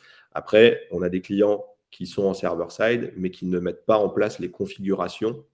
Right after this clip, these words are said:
qui permettent de bypasser l'intégralité des adblocks, parce que c'est une question personnelle,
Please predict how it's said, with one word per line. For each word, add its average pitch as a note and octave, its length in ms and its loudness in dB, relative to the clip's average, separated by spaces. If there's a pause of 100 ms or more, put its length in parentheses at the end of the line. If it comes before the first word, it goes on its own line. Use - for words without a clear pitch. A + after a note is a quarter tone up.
(140)
qui - 140 -10
permettent F#2+ 320 -2
de F#2+ 80 -4
bypasser F2+ 460 -4
l'intégralité F2+ 560 -6
des F#2+ 160 -2
adblocks, E2+ 340 -6
parce - 140 -20
que - 80 -10
c'est F2 100 -10
une F2 80 -8
question G2 380 -6
personnelle, F#2+ 800 -4